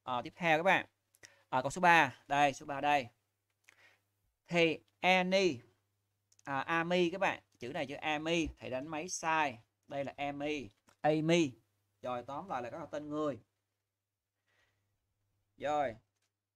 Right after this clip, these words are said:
Rồi, Amy các bạn đọc. Vì vậy cô ấy không thấy tôi đi bộ qua.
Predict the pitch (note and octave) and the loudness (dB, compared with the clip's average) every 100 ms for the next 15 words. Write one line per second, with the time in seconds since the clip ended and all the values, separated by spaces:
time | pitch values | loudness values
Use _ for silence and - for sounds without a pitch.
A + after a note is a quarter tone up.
0 | _ D#3 F3+ D#3+ F3 F#3 G3+ G3+ A3+ A#3 | _ 6 8 8 8 6 8 6 8 6
1 | D3+ D3+ E3 D3+ - - E3 D#3+ C#3 D3+ | 6 6 6 6 0 -2 2 4 4 6
2 | F#3 C#3 F3+ A#3 - F3+ F3+ F3 G#3 - | 6 6 6 4 2 0 0 -4 -2 4
3 | F#3+ F3+ E3+ F3 - F3+ E3 A#2 C#3+ F#3+ | 8 8 6 -4 -2 2 4 4 6 8
4 | F#3 D3+ | 8 4